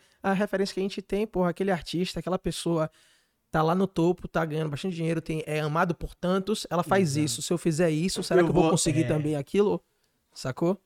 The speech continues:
Speaker 1: É
Speaker 2: Exato.
Speaker 1: foda isso.
Speaker 2: Aí vem uma coisa que vem cada vez mais, é, sendo extinta, que são as políticas sociais pra arte.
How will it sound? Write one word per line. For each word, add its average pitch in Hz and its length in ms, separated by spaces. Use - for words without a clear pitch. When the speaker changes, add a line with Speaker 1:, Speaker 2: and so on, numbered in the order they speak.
Speaker 1:
É 127 40
Speaker 2:
Exato. 208 180
Speaker 1:
foda 285 340
isso. 151 320
Speaker 2:
Aí 240 480
vem 160 680
uma 147 180
coisa 151 320
que 151 120
vem 139 360
cada 147 300
vez 143 200
mais, 131 540
é, 127 240
sendo 151 260
extinta, 151 540
que 165 160
são 165 160
as 165 140
políticas 165 540
sociais 147 760
pra 139 220
arte. 135 1200